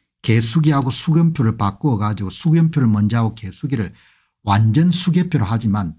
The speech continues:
다 소용없는 거다. 왜? 개표소에 도착했을 때 이미 투표함 자체가 다 뭡니까? 바꿔진 상태이기 때문에. 예. 그걸 여러분들 이야기하는. 그래서 발급 시간을 대단히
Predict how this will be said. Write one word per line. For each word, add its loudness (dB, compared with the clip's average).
다 -4
소용없는 2
거다. -2
왜? 0
개표소에 0
도착했을 0
때 -2
이미 0
투표함 0
자체가 -2
다 -2
뭡니까? -2
바꿔진 0
상태이기 -2
때문에. -20
예. -20
그걸 2
여러분들 0
이야기하는. -14
그래서 0
발급 2
시간을 2
대단히 2